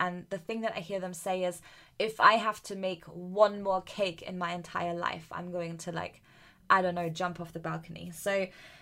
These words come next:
please be careful about making your hobby your business, because you might end up resenting it more than anything. So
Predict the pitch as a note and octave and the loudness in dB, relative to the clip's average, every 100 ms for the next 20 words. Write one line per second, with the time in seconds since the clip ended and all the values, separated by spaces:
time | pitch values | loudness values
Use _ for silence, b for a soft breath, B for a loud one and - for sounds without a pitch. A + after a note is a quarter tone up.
0 | B B - B3+ A#3 A#3+ A#3+ A3 A3 G3+ | B B -4 -2 -2 -2 4 4 6 2
1 | G3 G#3 G3 - F#3+ F#3 - F3+ F3+ F#3 | 2 2 -4 -4 -4 -4 0 -2 0 -2
2 | E3+ F3+ F3+ F3 - E3+ F3+ E3+ F#3 F#3 | -2 -2 -2 -8 -8 -8 -8 -6 0 0
3 | F3 F3 F3+ E3+ F3 E3+ F3 E3+ E3 - | 0 -4 -2 -2 -4 -2 -4 -6 -10 -8
4 | F3 E3+ E3 E3+ E3 D#3+ - E3+ - - | -8 -6 -6 -8 -10 -10 -14 -16 -18 -20
5 | B B B B B - C4+ | B B B B B 4 6